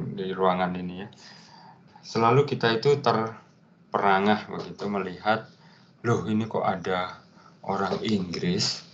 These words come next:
nulis tentang letusan Krakatau," misalnya.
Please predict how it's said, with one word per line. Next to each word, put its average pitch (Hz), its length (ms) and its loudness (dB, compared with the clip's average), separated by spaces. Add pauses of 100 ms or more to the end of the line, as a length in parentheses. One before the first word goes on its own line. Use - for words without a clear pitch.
(400)
nulis 107 520 4
tentang 104 480 2
letusan 104 560 2
Krakatau," - 800 -4
misalnya. - 480 -14